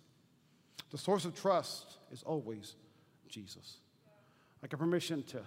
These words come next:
tell the story, but there's a married couple that came to our church. They came about a year and a half ago, close to two years. Someone invited them, and the husband's like, "I don't wanna go, I don't do church." And, uh, just they,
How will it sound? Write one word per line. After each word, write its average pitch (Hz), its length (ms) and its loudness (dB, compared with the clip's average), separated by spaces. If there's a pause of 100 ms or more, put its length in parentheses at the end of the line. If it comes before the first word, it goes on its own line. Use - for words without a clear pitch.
(180)
tell 135 120 -4
the 120 80 -6
story, 139 480 0
but 110 240 -4 (920)
there's 131 160 -6
a 113 120 -4
married 123 340 -2
couple 127 200 -4
that 113 80 -6
came 131 160 -4
to 117 60 -8
our 107 80 -8
church. - 440 -8 (960)
They 143 60 -8
came 165 200 2
about 139 160 0
a 110 60 -4
year 135 180 -2
and 147 80 2
a 131 40 0
half 131 220 -2
ago, 139 220 0
close 135 220 -6
to 135 80 -12
two 139 180 -10
years. 120 420 -10 (720)
Someone 151 220 -2
invited 147 440 6
them, 151 300 2 (720)
and 120 120 -6
the 123 60 0
husband's 139 380 2
like, 123 120 -4
"I 110 100 -6
don't 104 100 -8
wanna 82 160 -12 (160)
go, 143 480 2
I 123 60 -10
don't 107 180 -10
do 95 100 -8 (140)
church." - 580 -8 (920)
And, 107 240 -6
uh, 107 140 -2
just 143 200 -8
they, 123 220 -2